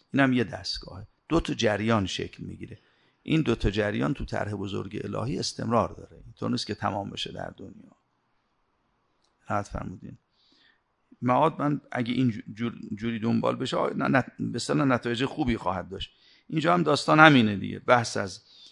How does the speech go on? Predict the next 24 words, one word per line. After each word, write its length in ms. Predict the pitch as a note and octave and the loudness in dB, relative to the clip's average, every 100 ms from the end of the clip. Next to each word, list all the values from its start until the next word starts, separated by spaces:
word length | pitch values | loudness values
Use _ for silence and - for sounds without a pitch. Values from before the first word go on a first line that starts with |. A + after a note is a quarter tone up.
| _ - | _ -4
ملک 360 | G#2+ A2 F2 F#2+ | 0 0 -2 -2
عظیم 440 | G#2 G#2 B2+ A2+ | 0 2 4 4
است 280 | F#2+ - - | 2 -2 -8
و 60 | |
فضل 640 | - A2+ A2+ G#2 G#2+ G2 G2+ | 0 4 4 4 -2 -2 -2
الهی 540 | G2 G#2 C3+ F3+ F#3 _ _ _ - | -4 -4 -4 -4 -8 _ _ _ 2
و 140 | C3+ | 4
دستگاه 720 | A#2+ A2 G#2 - A#2+ A#2 G#2 | 8 8 8 2 2 4 2
سعادتی 600 | G2 G#2 G2+ G#2+ C3+ D#3 | 0 0 0 0 0 -2
که 380 | B2+ D3 D3+ D3+ - - - _ | -2 0 0 -2 -10 -20 -20 _
این 220 | C3 C3+ | 0 2
دستگاه 580 | G#2+ G2+ - G#2 G2+ G2 | 2 0 -2 -2 -2 -4
سعادت 680 | - F#2+ G2 A#2+ C#3+ C#3 _ - _ - | -4 -4 -2 0 0 -2 _ -20 _ -10
از 280 | G2+ - - | -8 -8 -4
ترکیب 880 | G2+ F#2+ - - C#3+ B2 G2 F#2+ F#2 C3 _ _ _ _ _ - | -4 -4 -4 -4 -2 -2 -2 -8 -12 -20 _ _ _ _ _ -6
جبت 300 | - - G2+ | -4 -4 -6
و 60 | |
طاغوت 560 | - G2+ G2 A#2+ D3 - | -2 0 0 -2 -6 -2
با 120 | - | 0
الذین 420 | G#2 G2 G2 G2 | 0 0 -2 -2
اوتوا 300 | F#2+ F#2+ G2 | -4 -4 -2
نصیباً 400 | F#2+ - F#2 F#2 | -2 -4 -6 -8
من 180 | F2+ F#2 | -8 -8
الکتاب 760 | F2+ F#2+ - A2+ G#2+ - - | -10 -12 -2 2 4 2 -8